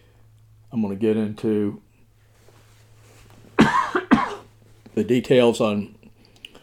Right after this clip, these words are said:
uh, what the earlier witness, you get, get away from the Rule thirty-seven hearing and Baldwin's story there and get into what people said back in May and June and,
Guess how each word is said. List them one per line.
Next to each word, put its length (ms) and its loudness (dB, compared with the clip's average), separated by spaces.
uh, 260 -8
what 120 -6
the 100 -20
earlier 380 0
witness, 440 -6
you 420 -12
get, 280 -6
get 140 2
away 220 2
from 180 -4
the 80 -2
Rule 300 -2
thirty-seven 640 -2
hearing 420 -2
and 760 -10
Baldwin's 640 -2
story 340 0
there 300 -2
and 220 -6
get 160 -4
into 520 -8
what 160 -8
people 280 -6
said 320 -6
back 280 -6
in 220 -12
May 400 -2
and 160 -6
June 460 -6
and, 280 -10